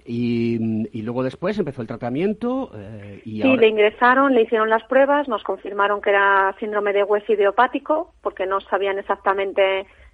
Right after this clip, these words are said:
Speaker 2: eh, cuál era su origen. Creen que fue al nacer, porque el niño nació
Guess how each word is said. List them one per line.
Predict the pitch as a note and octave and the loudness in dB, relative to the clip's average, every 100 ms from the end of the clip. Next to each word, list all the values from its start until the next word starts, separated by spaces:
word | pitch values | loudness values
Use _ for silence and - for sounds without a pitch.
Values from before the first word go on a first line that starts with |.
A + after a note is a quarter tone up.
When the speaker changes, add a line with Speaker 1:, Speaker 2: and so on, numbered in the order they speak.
| _ _ - | _ _ -6
Speaker 2:
eh, | G#3+ G3+ G3 G3 F#3+ G3 | -2 0 0 0 -4 -6
cuál | - G3 | 0 4
era | G3 F#3+ | 4 0
su | - | -2
origen. | G3 F#3 F#3+ F#3+ F#3+ G3+ A3+ C#4+ D4 D#4+ _ _ _ _ _ | -2 0 -2 -4 -2 -2 -2 -2 -2 -4 _ _ _ _ _
Creen | - A3+ A3 | 0 2 2
que | G#3 | 0
fue | G#3 A3 | 2 2
al | G#3 | 4
nacer, | G#3 G#3 - C#4+ D4 | 2 0 2 2 0
porque | A3 G#3 G3+ | -4 -4 -6
el | |
niño | G3 G3+ G3+ | -4 -4 -2
nació | G#3 - G#3 G3+ G3 G3 F#3+ F#3+ F#3 | -4 0 2 4 4 4 2 0 -6